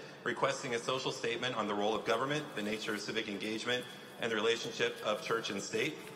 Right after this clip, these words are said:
and to authorize the development of an E L C A social statement on government, civic engagement,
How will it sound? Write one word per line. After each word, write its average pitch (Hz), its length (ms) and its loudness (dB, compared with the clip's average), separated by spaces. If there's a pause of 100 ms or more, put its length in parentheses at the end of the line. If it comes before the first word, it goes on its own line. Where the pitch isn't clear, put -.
(380)
and 135 300 2
to 127 120 2
authorize 131 560 4
the 110 100 -4
development 123 580 4
of 101 100 2
an 107 160 0
E 113 60 4
L 120 140 6
C 120 240 0
A - 20 -4
social 117 340 2
statement 143 440 -4
on 95 120 2
government, 120 440 2
civic 123 400 0
engagement, 117 540 0